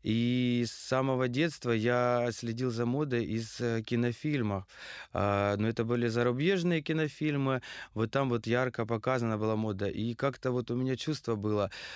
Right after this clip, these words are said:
а, мне ещё мама говорила, что когда мы ходили в универмаг, а, я какие-то яркие вещи, какие-то несвойственные детям, то есть выбирал такие особенные, поэтому,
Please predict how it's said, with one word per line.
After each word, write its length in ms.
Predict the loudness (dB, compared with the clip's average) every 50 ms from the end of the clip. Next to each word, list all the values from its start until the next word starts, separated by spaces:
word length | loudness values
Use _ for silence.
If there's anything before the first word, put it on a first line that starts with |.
| -14 -10 -4
а, 1080 | -2 0 2 2 2 2 2 2 2 2 2 2 2 2 2 0 0 0 0 0 0 -2
мне 180 | 0 0 0 0
ещё 180 | -2 -2 0
мама 300 | 0 2 2 2 0 2
говорила, 300 | 2 2 2 2 2 0
что 200 | -2 -2 -4 -4
когда 320 | -2 -2 -2 0 0 0 2
мы 440 | 0 0 0 0 0 0 0 -2
ходили 340 | -2 -4 -4 -2 -2 0 0
в 80 | 0 0
универмаг, 600 | -2 -2 -2 -2 -2 0 0 2 2 0 0 -4 -12 -14 -12 -12 -12 -8 -4
а, 260 | 0 0 2 2 2 0 -2 -4 -2 0
я 140 | 0 0 0
какие-то 340 | -2 -6 -6 -6 -2 -2 0
яркие 540 | 2 2 2 0 0 -4 -4 -6 -4 -2
вещи, 340 | -2 -2 -2 -4 -4 -6 -6
какие-то 560 | -4 -4 -6 -2 -2 -2 -2 0 0 0 2
несвойственные 800 | 2 2 0 0 0 0 0 0 0 -2 -2 -2 0 0 0 0
детям, 460 | 0 0 2 2 0 0 0 -4 -4 -2
то 100 | -2 -4
есть 180 | -4 -4 -4 -4
выбирал 440 | -4 -2 -2 0 0 2 0 0
такие 400 | -2 -4 -6 -6 -4 -2 -2 0
особенные, 760 | -2 -2 -2 -2 -2 -2 0 0 -2 -2 -2 -2 -2 -2 -4 -4
поэтому, 520 | -2 -4 -4 -2 -2 -2 0 0 0 -2